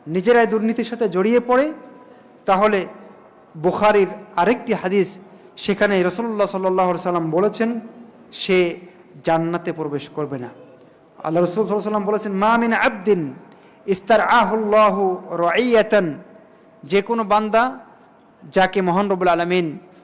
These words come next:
জনগণের দায়িত্ব দিলেন, প্রতিনিধি বানালেন, "ফালাম ইয়াহুতহা বিনসিহাতিন", কিন্তু সেই প্রতিনিধি জনগণকে তত্ত্বাবধানে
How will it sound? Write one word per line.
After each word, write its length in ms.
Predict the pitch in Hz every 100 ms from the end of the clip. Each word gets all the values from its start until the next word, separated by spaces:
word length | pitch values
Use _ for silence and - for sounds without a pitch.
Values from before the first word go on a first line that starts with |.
| _ 160
জনগণের 680 | 196 226 240 247 247 240 180
দায়িত্ব 460 | 180 190 - 196
দিলেন, 420 | 156 160 156 139 117 - - _ _ _ _ _
প্রতিনিধি 960 | 185 196 226 220 214 196 240 254 262 - - - 160
বানালেন, 680 | 160 202 220 226 214 165 127 - - - _ - -
"ফালাম 320 | 185 220 240
ইয়াহুতহা 880 | 214 214 233 262 220 156 214 240 247 247 - - - - -
বিনসিহাতিন", 1040 | 170 220 214 - 294 - 214 214 170 135 - - _ _ _
কিন্তু 200 | 202 180
সেই 320 | 185 202 208
প্রতিনিধি 840 | 208 185 190 202 202 185 214 226 - - - - - - 160
জনগণকে 760 | 196 226 220 247 247 214 151 143 - - - - _ _ _ _ _
তত্ত্বাবধানে 920 | 208 208 - 226 226 208 247 233